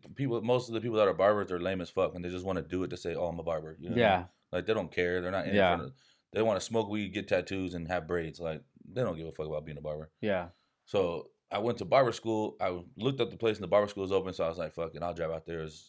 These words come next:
Speaker 1: um, <clears throat> it was, like, a forty-five minute drive. So I drive out there. I get there, and the place is closed. It was, it wasn't even W B I. I went to the, another one first, and it was closed. So I went to W B I after, and the lady sat down. She's like, "Oh, blah, blah, blah, blah, blah." She's like, "Well, fifty bucks will hold your spot. You can start school in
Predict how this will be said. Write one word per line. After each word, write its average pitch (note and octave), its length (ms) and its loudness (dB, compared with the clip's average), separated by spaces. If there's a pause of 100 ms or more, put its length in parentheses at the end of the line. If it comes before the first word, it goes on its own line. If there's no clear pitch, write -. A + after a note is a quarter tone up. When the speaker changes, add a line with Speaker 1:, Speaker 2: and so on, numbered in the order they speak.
(100)
Speaker 1:
um, D#2 440 -6 (320)
<clears throat> - 320 -20
it - 40 -16
was, F2+ 100 -6
like, F2 120 4
a - 40 -16
forty-five E2+ 360 -2
minute D#2+ 160 -6
drive. D#2+ 320 0
So D#2 80 -6
I D#2+ 60 -2
drive G2 240 2
out F#2 160 2
there. F2 260 -2 (640)
I E2+ 80 -4
get C3 240 0
there, F#2+ 360 2
and F2+ 160 -6
the E2+ 60 -6
place G2 240 -4
is F2 140 -6
closed. F2+ 400 2
It F2 60 -4
was, E2 280 -8 (260)
it G#2 80 -2
wasn't A#2 240 4
even G2 140 0
W F#2+ 240 2
B F2 120 0
I. F#2 100 6
I F2+ 40 4
went F#2 180 -2
to F2 80 -6
the, D#2+ 280 -2
another F2 260 0
one D#2+ 160 -6
first, D#2+ 300 -4
and E2 60 -8
it E2 40 -6
was D#2+ 80 -8
closed. F2 280 -2
So D#2+ 40 -2
I E2 40 0
went F2+ 180 -4
to D#2+ 60 -12
W E2 260 -6
B D#2 100 -8
I D#2+ 80 0
after, E2+ 340 -4 (440)
and E2+ 100 -6
the F2+ 60 0
lady F#2 100 -2
sat E2+ 240 -2
down. E2+ 320 0
She's E2+ 140 -10
like, E2 100 -2
"Oh, G#2 140 -2
blah, F#2+ 220 -2
blah, G#2 260 -4
blah, F2 100 -8
blah, E2 140 -8
blah." F2 340 0
She's E2 160 -10
like, D#2 100 -4
"Well, F2 120 -4
fifty G#2 200 -6
bucks G2 200 -2
will F2+ 80 -10
hold F2+ 140 -6
your E2+ 80 -8
spot. F#2 260 -2
You E2+ 60 -12
can E2+ 80 -10
start D#2+ 200 -8
school F2 240 -8
in E2 160 -10